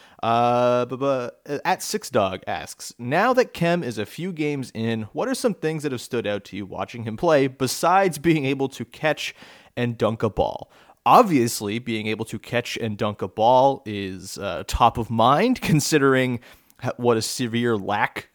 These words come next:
of, uh, that the Raptors had all season long, with Aaron Baines playing center and no centers playing center. Um, and so, yeah, the, like, the catching, the, the work on the roll, the delicate finishes off glass where they're not being bricked and fired off towards the nail,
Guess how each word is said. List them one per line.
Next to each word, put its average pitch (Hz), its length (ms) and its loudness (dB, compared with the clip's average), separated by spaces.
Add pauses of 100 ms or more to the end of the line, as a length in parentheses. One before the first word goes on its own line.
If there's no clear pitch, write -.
of, 107 480 -4
uh, 104 680 -2
that 117 420 0
the 135 60 0
Raptors 131 360 4
had 139 200 8
all 131 100 8
season 127 260 -2
long, 139 200 4
with 120 100 2
Aaron 113 140 0
Baines 160 260 2
playing 151 220 -2
center 139 340 -4
and 98 180 -8
no 139 200 4
centers 151 360 2
playing 135 300 0
center. 131 340 -2 (460)
Um, 110 560 0 (160)
and 127 180 -2
so, 165 180 2
yeah, 185 220 8
the, 113 200 0
like, 135 180 -2
the 135 60 -8
catching, 156 420 -2
the, 120 180 2
the 104 200 -4
work 120 440 2
on 151 140 6
the 143 80 4
roll, 127 400 2
the 104 160 -4
delicate 123 460 0
finishes 127 520 -2
off 123 220 4
glass 113 420 2
where 117 80 -2
they're 107 100 0
not 110 220 0
being 113 220 -2
bricked 107 420 -2
and 107 100 -2
fired 110 380 2
off 107 300 -2
towards 107 400 -4
the 101 100 -6
nail, 120 480 2